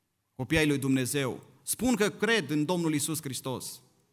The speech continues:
dar sunt departe. Sunt departe cu sufletul, sunt departe cu inima, frica, nepăsarea, toate aceste lucruri au pus stăpânire pe ei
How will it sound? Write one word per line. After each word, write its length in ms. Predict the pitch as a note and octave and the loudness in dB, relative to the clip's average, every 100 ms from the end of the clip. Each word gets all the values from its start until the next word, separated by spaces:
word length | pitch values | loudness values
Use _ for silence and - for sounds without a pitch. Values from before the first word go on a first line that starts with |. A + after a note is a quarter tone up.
| _ _ | _ _
dar 160 | - C3+ | -2 0
sunt 220 | B2 C#3 | 2 2
departe. 640 | C3+ - D3 C3+ - G#2 B1 - _ _ _ _ _ _ _ _ _ _ | 0 4 4 2 -4 -10 -12 -20 _ _ _ _ _ _ _ _ _ _
Sunt 200 | - D#3 | -2 0
departe 360 | D#3 F#3 F#3+ F3+ | 2 4 4 2
cu 140 | D#3+ | 0
sufletul, 460 | - F#3 D#3+ D#3 D3+ | 2 2 -2 -2 -2
sunt 180 | D3+ | -2
departe 360 | D3 D3+ D#3+ D3+ | -2 0 -2 -2
cu 160 | C#3 D#3 | -2 0
inima, 300 | D#3+ C#3+ C3+ | 2 2 0
frica, 840 | - F3 - D3 A#2+ G#2 - _ _ _ _ | 0 -2 0 -2 -2 -4 -12 _ _ _ _
nepăsarea, 1000 | C#3+ D3+ D3+ - E3 D#3 C3 A2+ G2 - _ _ _ | 0 2 2 4 6 6 4 -2 -6 -14 _ _ _
toate 240 | F#3+ F#3+ | -2 0
aceste 340 | D#3+ D#3+ D#3 C#3+ | 0 -2 -2 -2
lucruri 280 | D3 C#3+ | -2 -2
au 100 | C3 | -4
pus 160 | B2+ D3+ | -2 -4
stăpânire 500 | - C3 C#3 C#3 B2+ | -4 -2 0 0 0
pe 140 | A2+ | -4
ei 400 | A#2+ A#2 G#2 - | -4 -2 -4 -8